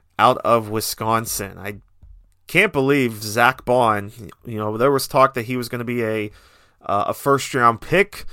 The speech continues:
you know, so was that diluted sample or whatever more of an issue than we thought it was gonna be? Uh, but I thought the Saints came away with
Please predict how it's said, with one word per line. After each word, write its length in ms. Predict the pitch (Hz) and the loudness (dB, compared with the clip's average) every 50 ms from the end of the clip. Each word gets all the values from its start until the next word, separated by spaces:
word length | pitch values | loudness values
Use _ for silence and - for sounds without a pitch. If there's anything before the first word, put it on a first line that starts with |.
| - - - - _ - | -14 -18 -20 -20 _ -12
you 120 | - 110 | -8 -4
know, 120 | 113 113 | -4 -2
so 440 | 107 - - 117 113 113 110 107 101 - _ _ _ _ _ _ _ _ _ _ | -2 0 0 0 0 0 0 -2 -6 -12 _ _ _ _ _ _ _ _ _ _
was 300 | - 107 113 127 135 131 | -12 -4 -2 -2 -2 0
that 200 | - 156 139 139 | -2 -2 -2 -2
diluted 380 | - 135 120 135 139 131 127 - | -2 -2 -2 -2 -2 -2 -4 -6
sample 440 | - - - 127 131 135 135 139 135 | -8 -8 -6 -4 -4 -4 -4 -4 -4
or 60 | 127 | -2
whatever 300 | 131 135 135 127 127 123 | 0 0 -2 -2 -2 -6
more 300 | 110 101 107 120 131 139 | -6 -6 -2 0 2 2
of 100 | 131 120 | 2 0
an 80 | 120 135 | -4 -6
issue 260 | 131 - - 143 123 | -6 -6 -6 -8 -6
than 140 | 117 113 110 | -6 -8 -8
we 80 | 104 | -6
thought 220 | - 107 113 143 156 | 2 4 6 6 6
it 60 | 170 | 4
was 100 | 160 151 | -2 -4
gonna 180 | - 180 175 | -4 -4 -4
be? 340 | 165 - 180 185 185 175 165 - _ - _ _ _ _ _ _ _ - | -4 -2 -2 0 -2 -2 -4 -10 _ -20 _ _ _ _ _ _ _ -4
Uh, 140 | - 98 101 | 0 0 0
but 140 | 98 104 107 | 2 2 2
I 80 | 117 123 | 2 2
thought 220 | - 160 139 - | 2 0 0 0
the 60 | 110 | -4
Saints 300 | - - 131 127 113 - | -6 -4 -4 -4 -4 -6
came 220 | - - 127 123 117 | -8 -6 -6 -4 -2
away 180 | 113 117 113 | 0 0 0
with 180 | 104 104 - | 0 -2 -6